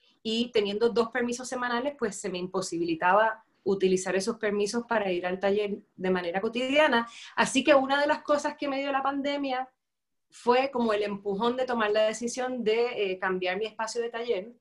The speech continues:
Y hace, desde junio hice el cambio, conseguí un espacio de taller en el barrio donde yo vivo, que me queda, yo tra-, literalmente salgo de la puerta de mi casa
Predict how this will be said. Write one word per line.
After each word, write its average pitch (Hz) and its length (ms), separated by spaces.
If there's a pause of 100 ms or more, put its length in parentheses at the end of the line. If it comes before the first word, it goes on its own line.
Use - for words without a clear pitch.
(460)
Y 202 300
hace, 202 480
desde 185 300
junio 277 680
hice 208 420
el 233 120
cambio, 285 680
conseguí 214 440
un 226 100
espacio 247 360
de 254 100
taller 262 420
en 214 100
el 202 120
barrio 220 260
donde 240 220
yo 247 140
vivo, 277 280
que 226 80
me 202 140
queda, 240 400 (300)
yo 208 120 (200)
tra-, 220 220
literalmente 220 960
salgo 233 380
de 269 80
la 269 100
puerta 277 260
de 277 60
mi 285 100
casa 294 560